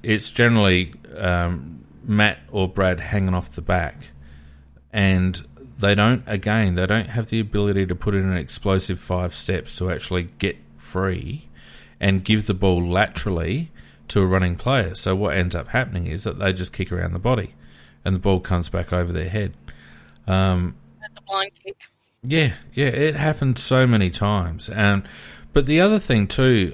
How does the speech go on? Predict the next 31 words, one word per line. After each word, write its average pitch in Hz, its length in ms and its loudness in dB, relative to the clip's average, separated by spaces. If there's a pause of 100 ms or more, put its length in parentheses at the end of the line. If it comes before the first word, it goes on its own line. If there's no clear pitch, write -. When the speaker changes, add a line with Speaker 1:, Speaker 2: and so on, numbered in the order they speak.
(140)
Speaker 1:
I, 101 380 0
I - 20 2
feel 110 320 2
like 92 420 0 (600)
within 165 320 4
our 170 140 4
midfield 117 460 4
rotation, 95 840 0 (460)
and 107 360 0 (200)
maybe, 127 380 -2
maybe 117 360 4
I'm 92 420 2 (440)
reading 98 400 2
too 98 180 -2
much 95 260 -4
into 95 140 -2
this, 90 260 -4 (220)
Macca, 101 340 0
and 92 140 2
I'll 92 100 2
defer 95 440 0
to 98 80 4
your 90 280 4 (440)
more 101 340 0
experience 95 600 0
on 98 80 0
this 98 200 -2
one, 90 200 -2
but 87 200 -2 (1400)
to - 140 2
me, 139 500 4